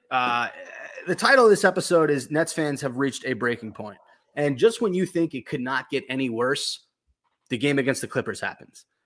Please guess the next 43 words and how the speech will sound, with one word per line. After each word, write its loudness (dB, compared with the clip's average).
So, 2
Clippers, 2
we -4
beat 2
them, 2
uh, -4
a -10
few -4
weeks, 0
a -20
few -2
months 2
ago, 4
actually. 0
It -6
was -4
the -6
second -2
game 2
that -2
they 4
had 0
the -4
big -6
three 4
or 2
the -6
big -10
four 0
with -2
Harden, 2
Westbrook, 0
Kawhi, 0
and -4
Paul -2
George. 0
We -2
took 2
'em -4
down. -2
Again, 0
I 8
don't, 2